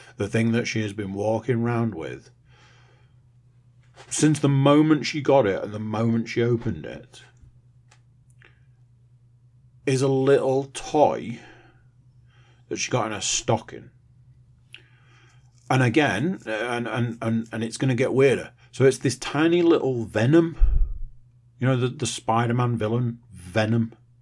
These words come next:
It's a little Venom, and he's like a squishy little guy. He's like, um,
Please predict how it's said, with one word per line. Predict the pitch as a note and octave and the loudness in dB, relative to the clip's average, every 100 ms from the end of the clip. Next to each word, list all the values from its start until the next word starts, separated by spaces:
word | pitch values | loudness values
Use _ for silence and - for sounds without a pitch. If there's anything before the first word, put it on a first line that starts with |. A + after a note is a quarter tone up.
| _ _ _ _ _ _ _ _ _ | _ _ _ _ _ _ _ _ _
It's | - | -12
a | G2 | 2
little | C#3+ G3+ | 6 8
Venom, | E3+ C3 F2+ D#2 - _ _ _ _ - | 6 4 0 -8 -18 _ _ _ _ -2
and | A#2 | 0
he's | B2 | 4
like | C3 A2+ | 2 0
a | |
squishy | G2+ - D#3+ C3 B2 | -4 4 4 4 2
little | A#2+ G#2 G#2+ G2 F#2 | 0 0 -4 -6 -6
guy. | A2 F2+ C#2 | -4 -2 -4
He's | D2 | -8
like, | E2+ E2 - - - _ _ _ _ | -6 -6 -8 -16 -20 _ _ _ _
um, | G#2 F2 E2+ E2+ D#2+ B1 | -12 -10 -10 -12 -16 -20